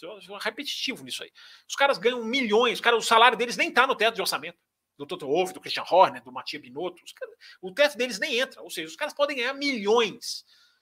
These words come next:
Entendeu? Pra ficar, não, vou escolher, como faz esse Zafnauer aí toda hora,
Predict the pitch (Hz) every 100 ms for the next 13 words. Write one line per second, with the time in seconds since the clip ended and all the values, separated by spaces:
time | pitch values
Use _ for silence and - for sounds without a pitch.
0 | _ _ 156 208 - 240 226 226 220 151
1 | 147 156 - 160 127 170 208 - - _
2 | 220 233 - 220 220 190 - 170 170 165
3 | 143 151 185 131 165 175 254 156 180